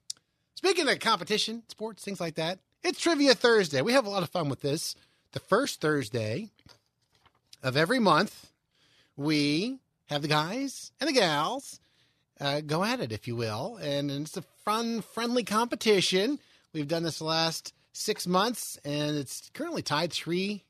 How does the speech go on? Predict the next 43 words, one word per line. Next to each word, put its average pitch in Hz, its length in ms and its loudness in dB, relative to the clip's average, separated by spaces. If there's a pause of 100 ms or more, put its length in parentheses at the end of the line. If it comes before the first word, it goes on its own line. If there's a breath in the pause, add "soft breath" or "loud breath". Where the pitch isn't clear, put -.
(140)
apiece. 302 500 0
The 147 100 -8
guys 254 320 4
won 277 160 2
the 240 100 0
inaugural 220 580 4
edition 185 580 4 (420 soft breath)
back 214 240 4
in 156 60 -2
February. 139 720 2
I'm - 80 -8
not 320 140 -10
sure 214 180 -6
why 185 140 -2
we 156 80 -2
didn't 151 200 -4
do 151 140 -4
this 143 200 -8
in 110 100 -10
January. 110 600 -8 (560)
Maybe 165 120 -10
it 165 60 -12
just - 120 -10
didn't 139 160 -6
occur 131 240 -6
to 104 60 -8
me 95 100 -10
then. 95 300 -10 (460 soft breath)
Uh, 123 300 0
then 175 200 0
in 180 120 0
March, 208 480 2
April, 226 320 -2
and 202 140 0
May, 233 500 4
the 202 140 2
ladies 226 600 2
all, 160 540 4 (380)
uh, 139 200 -2
you 147 120 0
know, 143 80 -2
they 170 160 2
won. 160 380 4